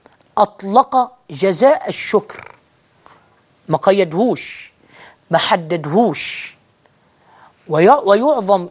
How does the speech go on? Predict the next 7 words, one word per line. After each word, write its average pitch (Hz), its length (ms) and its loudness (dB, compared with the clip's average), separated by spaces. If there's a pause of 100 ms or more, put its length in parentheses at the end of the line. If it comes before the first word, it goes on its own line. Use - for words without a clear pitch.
الأجر 214 460 2 (160)
أو 160 140 -4
عظم 233 380 2
الأجر 240 600 0 (640)
أو 170 200 2
إبهام 214 560 2
الجزاء 226 680 2